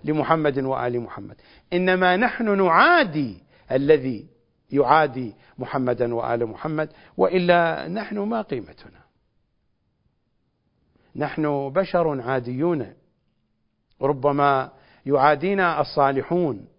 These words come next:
والصالحون من أولياء محمد وآل محمد، وربما يعادينا أمثالنا، وربما يعادينا الطالحون. نحن بشر عاديون، لا ولايتنا مهمة ولا عداوتنا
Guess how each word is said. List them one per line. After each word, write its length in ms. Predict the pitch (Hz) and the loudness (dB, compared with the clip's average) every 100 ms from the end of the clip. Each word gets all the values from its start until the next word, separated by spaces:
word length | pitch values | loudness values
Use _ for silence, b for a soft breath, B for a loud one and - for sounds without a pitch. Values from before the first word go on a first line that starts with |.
| _ _ - | _ _ -10
والصالحون 840 | 123 - 127 123 127 156 147 139 - b b b b | -8 -2 -2 -2 -4 -4 -2 -4 -10 b b b b
من 280 | 127 147 135 | -4 -4 -2
أولياء 520 | 131 127 135 147 131 | -2 -2 0 0 0
محمد 460 | 123 - 127 123 120 | -6 -6 -6 -4 -4
وآل 440 | 117 117 117 117 | -6 -6 -6 -6
محمد، 400 | 110 - 151 107 _ _ _ _ _ b b b | -8 -10 -12 -14 _ _ _ _ _ b b b
وربما 520 | 196 202 185 185 185 | -4 -2 2 2 4
يعادينا 720 | 175 151 165 160 214 202 190 170 | 4 4 2 2 0 0 0 -4
أمثالنا، 680 | 151 208 202 175 120 101 - _ _ _ _ _ _ _ _ _ _ b b | -4 0 0 0 -4 -8 -18 _ _ _ _ _ _ _ _ _ _ b b
وربما 680 | 254 311 311 254 240 214 208 B B | 2 2 4 4 6 2 -2 B B
يعادينا 680 | 180 180 202 240 240 220 185 | 4 6 4 2 2 4 4
الطالحون. 680 | - 175 165 147 180 156 110 B B | 4 4 4 2 0 -2 -4 B B
نحن 340 | 196 254 220 | -6 -2 -2
بشر 480 | 165 208 196 175 139 | -2 0 2 2 2
عاديون، 720 | 120 135 120 123 135 104 80 _ _ _ _ _ _ _ _ _ _ b b b | 0 -2 -2 -4 -4 -6 -10 _ _ _ _ _ _ _ _ _ _ b b b
لا 300 | 147 190 202 | 2 4 6
ولايتنا 840 | 175 160 151 143 190 190 175 156 143 | 6 6 4 4 2 0 0 2 2
مهمة 680 | 127 160 214 208 - 180 160 | 0 -2 -2 -4 -4 -6 -2
ولا 300 | 156 180 175 | 0 0 0
عداوتنا 960 | 147 139 143 135 143 160 160 147 139 | -2 -2 2 2 2 -2 -6 -4 -4